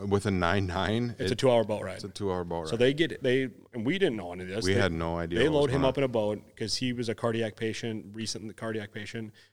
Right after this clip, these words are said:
Speaker 2: One of the guys is a doctor, and he was, the, his pupils were different, cu-, different sizes. So
Speaker 1: There was a reason to bring him to
Speaker 2: there
Speaker 1: our
Speaker 2: was a
Speaker 1: camp with
Speaker 2: reason
Speaker 1: the
Speaker 2: to bring
Speaker 1: sat phone.
Speaker 2: with the sat. Joey had the sat phone,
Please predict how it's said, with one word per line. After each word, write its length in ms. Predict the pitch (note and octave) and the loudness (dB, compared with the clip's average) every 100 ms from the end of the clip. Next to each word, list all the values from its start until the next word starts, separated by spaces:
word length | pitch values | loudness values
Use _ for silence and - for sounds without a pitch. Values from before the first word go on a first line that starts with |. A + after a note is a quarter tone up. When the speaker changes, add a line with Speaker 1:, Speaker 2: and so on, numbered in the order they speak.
| _ | _
Speaker 2:
One 140 | A2 | 0
of 40 | A#2+ | 2
the 60 | |
guys 240 | A#2 A#2 G#2+ | 4 4 2
is 100 | G#2+ | -2
a 60 | |
doctor, 420 | G#2 G2+ G2 A2 G#2 | -2 -2 -4 -4 -4
and 100 | F#2+ | -4
he 60 | |
was, 220 | G#2 G2 | -6 -8
the, 100 | F#2+ G#2 G#2 F#2 | -8 -8 -8 -8
his 180 | G2 | -10
pupils 380 | G2 - B2+ B2+ | -8 -4 -2 -2
were 60 | A#2 | -2
different, 300 | A2 A#2+ G#2+ | -2 -4 -6
cu-, 80 | - _ - | -8 _ -14
different 240 | A#2+ A#2 A2 | -8 -6 -4
sizes. 340 | A2+ A2 A2+ | -2 -4 -6
So 360 | - G2 G2 G2+ | -8 -8 -10 -4
Speaker 1:
There 80 | G2 | 0
was 140 | F#2 | 2
a 80 | F2 | 2
reason 360 | E2 A#2+ B2 A#2+ | 2 2 2 -2
to 60 | G2+ | 0
bring 200 | G2 F#2+ | 0 0
him 80 | |
to 100 | F2+ | 0
Speaker 2:
there 60 | F2+ | 4
Speaker 1:
our 60 | E2+ | 4
Speaker 2:
was 100 | G#2 | 4
a 40 | |
Speaker 1:
camp 100 | F2+ | 6
with 80 | C#3 | 6
Speaker 2:
reason 140 | D2+ D#2+ | 4 4
Speaker 1:
the 60 | |
Speaker 2:
to 40 | - | 4
bring 120 | D2 | 2
Speaker 1:
sat 80 | C#2+ | 0
phone. 220 | C#2 C2 | -8 -4
Speaker 2:
with 80 | A#2+ | -2
the 80 | A2 | 0
sat. 240 | A#2+ A2+ | 0 0
Joey 240 | A2 B2 C3 | 2 2 2
had 100 | C3+ | 0
the 80 | |
sat 240 | C3 A2+ G#2 | 0 0 0
phone, 300 | A2 A2 | -4 -4